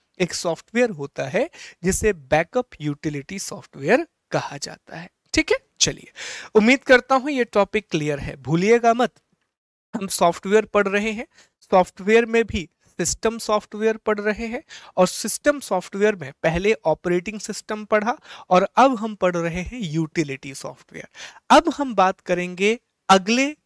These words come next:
सिस्टम सॉफ्टवेयर की, जिसका नाम है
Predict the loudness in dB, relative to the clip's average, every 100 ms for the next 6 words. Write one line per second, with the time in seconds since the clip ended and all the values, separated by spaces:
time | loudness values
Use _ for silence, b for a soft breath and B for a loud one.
0 | b b b b _ _ -6 -2 -2 2
1 | 2 2 -6 -10 -2 -2 -2 0 2 2
2 | 0 -8 -10 _ _ -2 -2 0 -2 -2
3 | -4 -6 -8 -10 -12